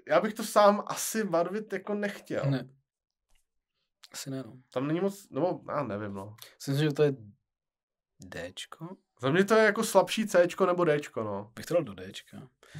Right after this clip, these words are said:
Speaker 1: Tak
Speaker 2: Hele,
Speaker 1: dáme do,
Speaker 2: když se
Speaker 1: do
Speaker 2: podíváš do
Speaker 1: Dčka.
Speaker 2: Cčka, tak tam máš lumíky, máš tam korňáky, máš
Speaker 1: No,
Speaker 2: tam
Speaker 1: tak to jsou lepší armády, máš pravdu. Dčko.
Speaker 2: Co je tohle?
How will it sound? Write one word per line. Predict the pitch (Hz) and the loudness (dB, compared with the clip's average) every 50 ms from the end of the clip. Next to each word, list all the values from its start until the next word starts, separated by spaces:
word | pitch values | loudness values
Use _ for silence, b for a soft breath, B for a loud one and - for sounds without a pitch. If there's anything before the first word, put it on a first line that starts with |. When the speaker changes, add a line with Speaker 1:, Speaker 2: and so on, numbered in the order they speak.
| B B B B B B | B B B B B B
Speaker 1:
Tak | - 123 127 | 0 6 10
Speaker 2:
Hele, | 170 180 | 12 12
Speaker 1:
dáme | - - 277 | 12 12 8
do, | 120 - | 6 4
Speaker 2:
když | 165 - | 4 4
se | - 247 | 4 4
Speaker 1:
do | 240 | 2
Speaker 2:
podíváš | - 190 - 196 214 208 202 | 2 2 6 8 8 8 8
do | 165 156 | 8 4
Speaker 1:
Dčka. | 143 - 151 139 135 | 2 4 4 4 4
Speaker 2:
Cčka, | - - - 123 | 2 2 2 2
tak | 135 135 - | 2 2 2
tam | - 151 147 | 2 2 2
máš | 139 120 110 107 - B B B B - | 2 -2 -4 -6 -8 B B B B -2
lumíky, | 147 160 175 190 196 196 190 190 202 196 185 185 180 175 | 0 2 4 4 4 4 4 2 2 2 2 2 0 0
máš | 170 160 151 147 | 0 2 2 2
tam | - 151 147 143 | 0 -2 -2 0
korňáky, | - 151 156 160 165 170 175 170 165 - - 170 165 165 | 0 0 0 2 2 2 2 0 0 -2 -2 0 0 2
máš | 165 147 120 | 4 6 10
Speaker 1:
No, | 120 127 | 12 12
Speaker 2:
tam | 135 147 | 12 12
Speaker 1:
tak | 151 151 | 12 10
to | 143 131 | 6 4
jsou | 135 160 151 | 6 8 8
lepší | 123 104 - - 123 | 8 6 6 4 2
armády, | 120 117 117 117 117 110 110 | 2 4 6 6 6 6 6
máš | 113 117 120 - | 4 0 0 -2
pravdu. | - 104 104 101 101 104 113 - - _ _ 254 - - 117 110 110 | -4 -6 -6 -4 -6 -8 -10 -12 -14 _ _ -20 -8 -4 -2 -2 -2
Dčko. | - - - 113 101 - _ _ _ _ _ _ | -4 -6 -8 -8 -10 -10 _ _ _ _ _ _
Speaker 2:
Co | - 135 | -12 -10
je | 131 | -10
tohle? | 127 117 117 123 131 - | -10 -10 -12 -14 -16 -16